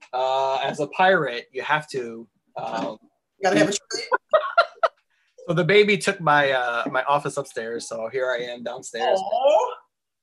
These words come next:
Speaker 1: with
Speaker 2: that's
Speaker 1: the
Speaker 2: all right.
Speaker 1: forgotten things. Um,
Speaker 2: We do, we do have some legit questions here. <laughs>
Speaker 1: Good, let me hear that.
Speaker 2: All right, here we go. Uh, this one comes from Amy Vieira.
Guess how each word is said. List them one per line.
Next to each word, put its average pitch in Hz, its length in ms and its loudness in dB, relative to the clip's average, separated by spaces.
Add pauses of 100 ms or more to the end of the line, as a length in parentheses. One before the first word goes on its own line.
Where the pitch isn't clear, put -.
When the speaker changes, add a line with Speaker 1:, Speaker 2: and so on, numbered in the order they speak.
Speaker 1:
with 127 120 -8
Speaker 2:
that's 170 140 -2
Speaker 1:
the - 80 -8
Speaker 2:
all 170 60 0
right. - 180 -6
Speaker 1:
forgotten - 140 -16 (100)
things. 131 680 -10 (300)
Um, 117 560 -8 (240)
Speaker 2:
We 220 120 -8
do, 233 260 -6
we 247 120 -4
do 254 120 -2
have 214 180 4
some 196 140 2
legit 175 500 -2
questions 165 420 -2
here. 151 300 -10 (300)
<laughs> - 280 -8
Speaker 1:
Good, 190 260 4
let 139 60 -2
me 147 80 0
hear 151 140 2
that. - 200 -8 (460)
Speaker 2:
All 185 60 4
right, - 100 -4 (120)
here 208 100 -2
we 220 80 0
go. 170 220 2 (1040)
Uh, 180 220 2
this 226 180 -4
one 190 100 -4
comes 165 180 -2
from 156 160 -10
Amy 156 300 -6
Vieira. 269 320 -6